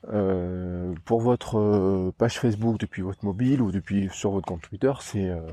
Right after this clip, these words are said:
l'application, bah, vous mettez votre photo, vous ajoutez un texte, c'est publié. Si vous voulez faire la même chose sur votre billet, sur un billet de blog, vous verrez que dans tous les cas, la plupart des systèmes vous prendront plus de temps. Mais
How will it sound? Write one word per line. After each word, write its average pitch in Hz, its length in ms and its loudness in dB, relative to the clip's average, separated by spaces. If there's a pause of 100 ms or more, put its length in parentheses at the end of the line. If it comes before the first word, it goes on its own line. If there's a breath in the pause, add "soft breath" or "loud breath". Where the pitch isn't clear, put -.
(140)
l'application, 107 760 -2
bah, 95 140 2
vous 92 120 0
mettez 104 280 2
votre 95 220 -2
photo, 113 260 -2
vous 104 140 -4
ajoutez 87 240 -6
un 87 100 -4
texte, 135 280 0
c'est 95 60 -6
publié. 104 400 -2 (540 loud breath)
Si - 180 -8
vous 143 40 4
voulez 160 180 4
faire 147 280 -4
la 117 100 -2
même 113 160 -6
chose 120 180 -8
sur - 200 -14
votre 95 160 -12
billet, 92 240 -14
sur 107 200 -12
un 104 60 -6
billet 95 180 -6
de 98 80 -4
blog, 156 220 2 (120)
vous 123 180 -4
verrez 143 280 2
que 143 120 -2
dans 120 200 -2
tous 135 140 -6
les 123 100 0
cas, 165 340 -2
la 107 120 -2
plupart 170 400 -2
des 113 100 0
systèmes 147 440 -4 (540 loud breath)
vous 139 120 -4
prendront 131 440 -2 (200)
plus 175 240 0
de 117 120 2
temps. - 220 -8 (680 loud breath)
Mais 202 320 4